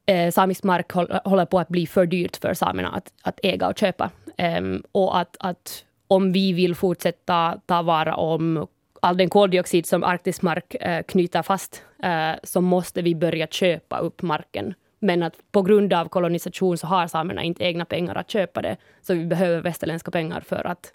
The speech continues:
köpa marken tillbaka till oss. Mare Saras, eh, ett av, eh, hennes historier är alltså det att hennes familj har förlorat en rättegång mot den norska staten som har då tvångslaktat deras renar. Så alla de här samiska verken i paviljongen beskriver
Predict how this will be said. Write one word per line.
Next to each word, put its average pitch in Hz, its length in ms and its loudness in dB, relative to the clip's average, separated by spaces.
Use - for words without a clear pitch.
köpa 170 360 0
marken 175 420 -6
tillbaka - 440 -6
till - 160 -8
oss. - 260 -16
Mare 208 460 2
Saras, 180 500 -2
eh, 180 260 -4
ett - 400 -6
av, 170 200 -2
eh, - 180 -2
hennes 190 260 -2
historier 165 420 -4
är 160 100 -4
alltså 165 260 -6
det 160 160 -2
att 156 140 -4
hennes 165 280 -2
familj 170 340 0
har 160 240 -4
förlorat 190 540 0
en 170 80 -4
rättegång 92 520 -4
mot 85 280 -4
den 87 100 -4
norska 87 300 -4
staten - 480 -6
som 175 160 -8
har 160 100 -6
då 165 220 -4
tvångslaktat - 800 -4
deras - 500 -8
renar. - 380 -4
Så - 240 -2
alla 240 340 4
de 190 100 -2
här 180 200 0
samiska 175 480 -2
verken 165 320 -2
i 160 60 -4
paviljongen 165 520 -2
beskriver 165 920 -2